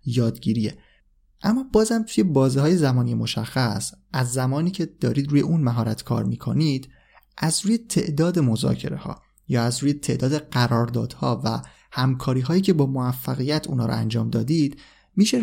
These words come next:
روند پیشرفتتون رو اندازه گرفت. اینا رو برای چی گفتم؟ برای اینکه اگر هدف قابل اندازه‌گیری باشه، ما توی برنامه ریزی می‌تونیم هدف رو به چند تا هدف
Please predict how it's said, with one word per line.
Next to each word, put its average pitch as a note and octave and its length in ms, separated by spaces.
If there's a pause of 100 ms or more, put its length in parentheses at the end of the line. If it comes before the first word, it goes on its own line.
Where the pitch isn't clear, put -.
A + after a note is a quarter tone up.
روند C#3+ 480
پیشرفتتون D3 840
رو C3+ 380 (260)
اندازه A#2 460
گرفت. - 480 (880)
اینا F3+ 200
رو A#3+ 100
برای F#3+ 180
چی F#3+ 160
گفتم؟ B2 560 (580)
برای F3 280
اینکه A#3 520 (100)
اگر G3+ 360
هدف D3 480
قابل A#2+ 280
اندازه‌گیری A#2+ 600
باشه، A#2 680 (220)
ما G3+ 100
توی C4 240
برنامه B2 580
ریزی B2+ 480 (240)
می‌تونیم A#3+ 340
هدف F3 480
رو F3+ 100
به E3+ 140
چند D3 420
تا E3 200
هدف B2+ 500